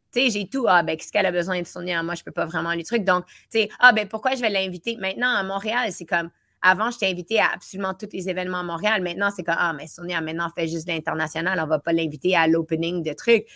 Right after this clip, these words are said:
Puis comme, je vois toutes mes amies, I'm like, « Allô, you m'ont invite ! » Pas que, tu sais ce que je veux dire, mais, mais c'est pas grave et, et ça, mais c'est, c'est la vérité.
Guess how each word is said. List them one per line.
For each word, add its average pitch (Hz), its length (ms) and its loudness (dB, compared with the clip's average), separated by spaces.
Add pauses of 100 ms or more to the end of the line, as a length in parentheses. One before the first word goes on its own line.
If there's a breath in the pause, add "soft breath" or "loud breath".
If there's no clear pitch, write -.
(120)
Puis 220 120 -4
comme, 190 240 6
je 156 80 -14
vois 190 160 4
toutes 233 240 -2
mes 190 180 2
amies, 202 220 4
I'm 214 100 6
like, « 190 200 4 (160 soft breath)
Allô, 302 440 8 (160 loud breath)
you 262 160 8 (100)
m'ont 302 120 10
invite ! » 277 680 4 (180 loud breath)
Pas 302 120 6
que, 320 160 6
tu - 60 4 (200 soft breath)
sais 311 140 2
ce 320 40 -4
que 294 100 8
je 269 80 4
veux 262 60 4
dire, 302 160 2
mais, 240 220 4 (320 soft breath)
mais 202 140 0
c'est 190 140 -2
pas 196 180 6
grave 214 240 6
et, 196 180 -4
et 196 140 -4
ça, 185 220 2 (120)
mais 262 300 2
c'est, - 440 -6 (100)
c'est - 160 -6
la 180 160 4
vérité. 190 380 -2